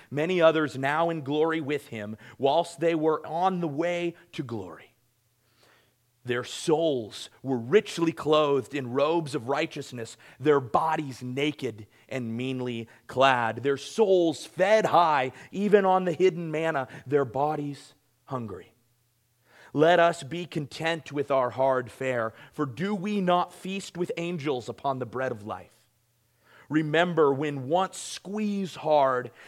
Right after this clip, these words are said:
that these fix no marks of God's hatred upon you, for he has dealt no worse with you than he dealt with his own dear son." Nay, which of you is not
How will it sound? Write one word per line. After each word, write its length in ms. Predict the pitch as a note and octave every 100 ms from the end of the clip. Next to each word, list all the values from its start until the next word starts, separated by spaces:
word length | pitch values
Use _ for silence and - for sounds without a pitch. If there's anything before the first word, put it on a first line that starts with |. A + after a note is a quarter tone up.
| -
that 260 | D#3+ E3 C3+
these 440 | G3 G#3 G3+ - - _
fix 360 | - A3 - F3
no 320 | G#3 A#3+ B3+
marks 520 | G3 D3+ B2 - -
of 160 | D3+ A#2
God's 380 | D3+ D3 C#3+ -
hatred 480 | D3 F#3 - C3
upon 440 | A2 - C3 A2+ G#2
you, 300 | G#2+ G#2+ C#3+ _ _ _ _ _ _ _ _ _ _ _ _ _
for 100 | B2
he 180 | A#2+ C#3+
has 180 | C3+ A2+
dealt 280 | C3+ C3+
no 220 | C#3 C#3 D3
worse 400 | B2+ C#3+ E3+ E3
with 200 | F3 C3
you 220 | A2 G#2
than 160 | G2+
he 140 | G2+ G2+
dealt 420 | F#2+ A2 A2+ _ _ _ -
with 140 | G2
his 180 | G2 - -
own 380 | G#2 G#2+ B2 A#2 _ F#2+
dear 420 | G2+ G2+ G#2 A2 _ _
son." 380 | - - - - _ _ _ _ _ _ _ _ _ _ _ _ _ _ _ _ _ _ _ _ _ _ _ _ _ _ _ _ _ _ _ -
Nay, 360 | B2+ C3+ A#2+
which 240 | B2 C#3 C#3+
of 100 | B2
you 200 | C#3+ C#3+
is 120 | B2
not 320 | C3+ C#3 -